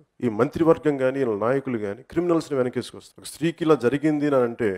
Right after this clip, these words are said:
పాపం క్రై-, క్రిమినల్స్ అలా చేయలేదండి. పాపం ఏదో పాపం వాళ్ళు దొంగతనానికి వచ్చారంట,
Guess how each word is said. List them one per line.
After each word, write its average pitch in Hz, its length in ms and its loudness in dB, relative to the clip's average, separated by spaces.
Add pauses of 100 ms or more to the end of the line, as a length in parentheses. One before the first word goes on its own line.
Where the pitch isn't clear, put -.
(720)
పాపం 127 380 -2
క్రై-, 135 340 0
క్రిమినల్స్ 165 480 0
అలా 139 120 2
చేయలేదండి. 131 540 -2
పాపం 110 220 -4
ఏదో 113 160 -6
పాపం 98 360 -10
వాళ్ళు 95 160 -8
దొంగతనానికి 139 540 -2
వచ్చారంట, 107 420 -10